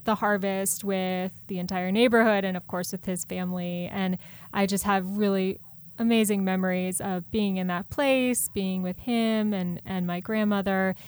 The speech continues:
eating all of the canned vegetables that they would put up in the cellar house, uh, over the summertime, and eating, eating fresh melon from the field. It was,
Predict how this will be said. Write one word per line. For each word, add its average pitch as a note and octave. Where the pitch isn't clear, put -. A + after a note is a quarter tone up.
eating G#3+
all G#3
of G3+
the G3+
canned A3+
vegetables G#3
that G3
they F#3+
would G3
put G#3+
up G3
in F#3
the F#3+
cellar F#3+
house, F#3
uh, F#3
over F#3+
the F#3
summertime, G3+
and F#3+
eating, G3
eating A3+
fresh A3
melon G3
from G3
the F3+
field. F#3+
It G#3
was, G3